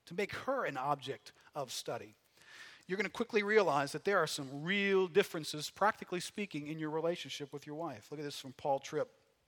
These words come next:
his excellent book, What Did You Expect? He says, "Think about it. Some people are mechanical, some analytical,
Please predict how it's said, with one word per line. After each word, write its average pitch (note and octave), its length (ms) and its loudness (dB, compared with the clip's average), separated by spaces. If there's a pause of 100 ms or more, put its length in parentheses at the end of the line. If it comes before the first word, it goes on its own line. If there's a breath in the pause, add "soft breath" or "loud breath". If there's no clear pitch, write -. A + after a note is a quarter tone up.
(340)
his B2 140 -14
excellent C3 460 -6
book, C#3+ 180 -4
What C#3 180 -8
Did B2+ 180 -12
You D3+ 80 -2
Expect? - 600 2 (920 soft breath)
He B3+ 120 -2
says, C#4 220 2
"Think D4+ 180 6
about A3+ 280 12
it. D3+ 100 2
Some D4+ 320 4
people - 420 6
are D#3+ 300 12
mechanical, D3 680 -4 (600)
some E3 260 0
analytical, D3 720 -4